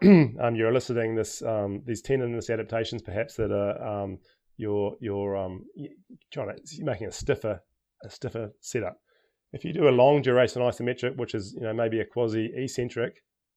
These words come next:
over, you know, the, the sort of extreme isos that sort of been popularized by, by a few different people, um, you're probably, you know, breaking down some of these crosslinks in, in the tendinous and or fascial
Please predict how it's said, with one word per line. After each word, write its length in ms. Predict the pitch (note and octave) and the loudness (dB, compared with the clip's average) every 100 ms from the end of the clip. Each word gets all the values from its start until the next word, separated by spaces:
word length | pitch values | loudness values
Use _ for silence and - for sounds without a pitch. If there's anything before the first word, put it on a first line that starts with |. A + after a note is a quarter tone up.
| _ B2 | _ -4
over, 340 | A#2 G#2+ G#2+ _ _ _ - | -2 -2 -4 _ _ _ -4
you 80 | |
know, 160 | G#2+ G#2+ | -2 0
the, 140 | A2 - | 0 -2
the 140 | A2 | -4
sort 160 | - A2+ | -2 -4
of 60 | A2 | -4
extreme 400 | - B2 A2+ A#2 | -4 0 0 2
isos 600 | A2+ - A2 A2 - - - | 0 0 0 0 -6 -16 -14
that 160 | A2+ | -12
sort 160 | - G#2+ | -6 -6
of 80 | G#2 | -4
been 160 | G#2+ | -4
popularized 480 | G#2 B2+ A#2 A#2 G#2+ | -4 -4 -2 -2 0
by, 160 | A2 A#2 | -2 -4
by 240 | - G#2+ | -2 -4
a 40 | |
few 140 | G2+ A#2 | -2 -6
different 260 | A2+ G#2 | -6 -10
people, 320 | A2+ A#2 B2 - - - _ _ - - | -6 -6 -8 -14 -20 -20 _ _ -18 0
um, 480 | B2 A#2 G#2+ A2 - _ _ | 4 4 4 -2 -8 _ _
you're 180 | D3+ C3 | -2 0
probably, 760 | - D3+ A#2+ A#2 A#2 A#2 - _ - | 6 6 6 2 4 2 0 _ -6
you 120 | A2 | -2
know, 160 | A2 B2 _ _ _ _ _ _ _ _ _ _ _ _ - | -2 -6 _ _ _ _ _ _ _ _ _ _ _ _ 0
breaking 300 | C3 B2+ B2 | 0 2 2
down 240 | A#2+ B2 | 2 2
some 120 | B2+ | 0
of 40 | A2+ | -4
these 120 | G#2 | -2
crosslinks 500 | B2 A#2+ B2+ B2 - | -2 -2 -2 -4 -6
in, 120 | A#2 | -6
in 120 | B2 | -4
the 60 | A#2 | -6
tendinous 560 | A2 B2 A#2+ A#2+ - _ _ _ _ - G#2+ | -2 -4 -2 -4 -8 _ _ _ _ -12 -6
and 180 | A2+ | -4
or 120 | A2+ G#2+ | -2 -2
fascial 500 | B2 A#2+ B2 A#2 | -4 -4 -4 -4